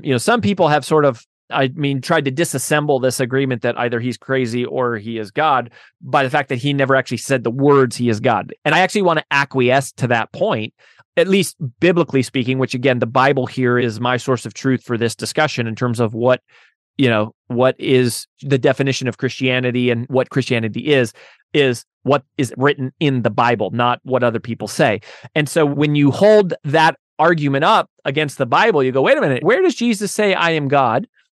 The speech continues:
Like, show me, show me in the scriptures, right? You know, pick up the Bible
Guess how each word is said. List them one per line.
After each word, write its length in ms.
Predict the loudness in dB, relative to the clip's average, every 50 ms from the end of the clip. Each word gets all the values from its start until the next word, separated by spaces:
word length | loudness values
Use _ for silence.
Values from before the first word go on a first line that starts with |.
| _ -2
Like, 220 | 0 0 0 -2
show 320 | -2 2 4 6 6 4
me, 420 | 4 2 2 4 2 2 0 -2 -8 -4
show 240 | 0 2 2 4
me 260 | 4 4 4 4 2 2
in 320 | 0 -2 -2 -2 0 0
the 80 | -2 -2
scriptures, 760 | -2 0 0 0 0 0 0 0 2 2 4 2 0 0
right? 240 | 2 2 2 2 0 -4 _ -10
You 100 | -8 -6
know, 80 | -6
pick 180 | -4 -4 -2 -2
up 140 | -2 -2 0
the 80 | 0
Bible 420 | 2 4 4 4 4 4 2 0